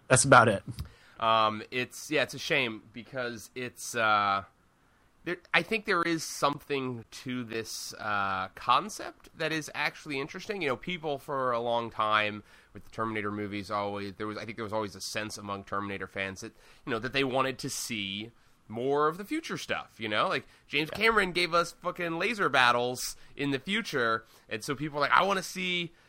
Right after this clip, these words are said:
Speaker 2: you know, soldiers shooting lasers at robots," you know? I think that was always sort of a fan desire. Um, and, you know, this is a movie that tries to deliver upon that desire,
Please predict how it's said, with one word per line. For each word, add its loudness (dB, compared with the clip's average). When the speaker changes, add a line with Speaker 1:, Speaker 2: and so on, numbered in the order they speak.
Speaker 2:
you -2
know, 2
soldiers -2
shooting 0
lasers 0
at -6
robots," -2
you -8
know? 0
I 2
think -6
that -4
was -4
always 0
sort -4
of -6
a -6
fan -6
desire. -2
Um, 0
and, 4
you -2
know, 0
this -8
is -10
a -4
movie 0
that -2
tries 4
to -2
deliver 2
upon -2
that -4
desire, 4